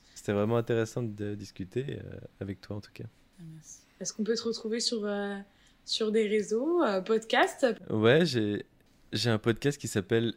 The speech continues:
Speaker 1: Les Super Designers, donc ça va plus toucher les U X designers, mais surtout les étudiants, parce que même moi, étudiant, j'interviewe d'autres étudiants,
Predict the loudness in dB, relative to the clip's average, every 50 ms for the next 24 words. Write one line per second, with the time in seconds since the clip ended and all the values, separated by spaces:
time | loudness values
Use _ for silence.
0 | _ 0 0 0 0 0 -2 -4 -2 -2 -2 0 2 4 4 4 6 4 2 2
1 | 0 -2 -4 -6 -4 -2 -2 -2 0 0 -4 -6 -4 -4 -4 -2 0 2 4 4
2 | 4 4 2 0 -2 -4 -4 -4 -6 -6 -6 -10 -6 -2 0 2 2 2 2 0
3 | 2 2 4 4 2 2 -2 _ _ _ _ _ -10 -6 -6 -6 -4 -4 -2 0
4 | 0 2 0 0 -2 -2 -4 -2 0 0 0 0 -2 -4 -4 -2 -2 0 0 0
5 | 0 0 0 2 0 0 -2 -4 -6 -6 -2 -2 0 0 0 -2 -2 -4 -4 -4
6 | -2 0 0 0 0 0 -2 -4 -4 -2 -2 -2 -2